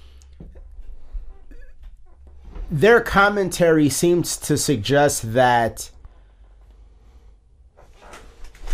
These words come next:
she's like this. She's single and she's miserable. She's never gonna get married.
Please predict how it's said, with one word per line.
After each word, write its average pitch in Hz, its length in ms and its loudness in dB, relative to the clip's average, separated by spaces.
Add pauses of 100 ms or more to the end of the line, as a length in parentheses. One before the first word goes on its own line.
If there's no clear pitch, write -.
(880)
she's - 500 4
like 170 340 6
this. 147 640 2 (280)
She's - 340 0
single 196 480 4
and 151 200 2
she's 131 280 0
miserable. 143 800 4 (360)
She's 135 200 0
never 156 260 6
gonna 147 240 0
get 135 160 2
married. 131 680 2